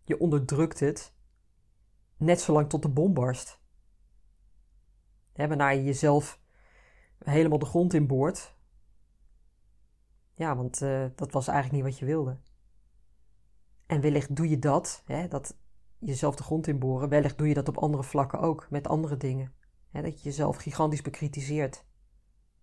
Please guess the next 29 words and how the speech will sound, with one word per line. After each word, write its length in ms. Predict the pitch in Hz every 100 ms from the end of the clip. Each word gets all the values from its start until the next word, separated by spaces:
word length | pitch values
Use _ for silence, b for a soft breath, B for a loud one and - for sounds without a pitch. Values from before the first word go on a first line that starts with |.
| _ _ _ _ _ _ _ _ _ _ B B B B B B
Dus 520 | 165 202 190 - _ _ _ _ - _ - - - - -
wat 220 | 170 196 151
doe 140 | 208
je 120 | 214
allemaal, 500 | 151 139 135 131 135
hè? 100 | 160
Hoe 220 | 180 226
ziet 200 | 220 226
dat 140 | 214 208
bij 120 | 160
jou 220 | 170 160
eruit? 540 | - 170 170 127 - _ b b b
En 120 | 180
ik 100 | 180
noem 460 | 196 240 220 - - _ _ -
nou 160 | 180
even 180 | 180 185
een 60 | 165
paar 160 | 147
voorbeeldjes, 840 | - 196 208 135 131 139 180 - - _ _ _ _ _ _ _ - -
maar 100 | 175
het 100 | -
kan 100 | 226
natuurlijk 280 | 208 202
ook 60 | 196
heel 140 | 202
iets 140 | 185 -
anders 300 | 190 202 -
zijn. 380 | 135 131 131